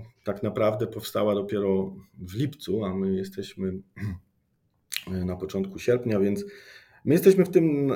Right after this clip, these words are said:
w tym momencie na etapie, mm, rekrutowania kadry i tutaj oczywiście głównym naszym celem jest rekrutacja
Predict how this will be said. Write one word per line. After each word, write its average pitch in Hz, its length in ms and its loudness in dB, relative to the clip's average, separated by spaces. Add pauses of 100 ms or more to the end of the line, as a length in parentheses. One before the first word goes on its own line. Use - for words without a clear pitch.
w - 60 -10
tym 170 120 2
momencie 151 360 2
na 127 160 2
etapie, 131 500 6
mm, 113 420 0
rekrutowania 117 1000 4 (720)
kadry 98 500 4 (180)
i 110 100 -4
tutaj 101 420 2 (800)
oczywiście 104 600 -4 (400)
głównym 107 400 0
naszym 95 280 -6
celem 98 280 0
jest 95 160 0
rekrutacja 98 720 -6